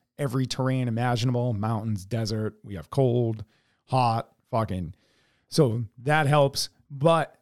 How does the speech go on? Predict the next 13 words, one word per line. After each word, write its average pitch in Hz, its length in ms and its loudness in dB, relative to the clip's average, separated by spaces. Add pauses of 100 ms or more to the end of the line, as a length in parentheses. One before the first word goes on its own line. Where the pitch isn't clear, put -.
it's 151 160 -2
also 156 380 4
the 160 80 6
fact 143 560 2 (120)
that 139 200 0
the 131 120 0
American 143 500 4
people, 131 580 2 (280)
law-abiding 147 760 4
American 143 400 4
citizens, 123 680 0 (280)
have 127 360 0 (120)
firearms 95 800 0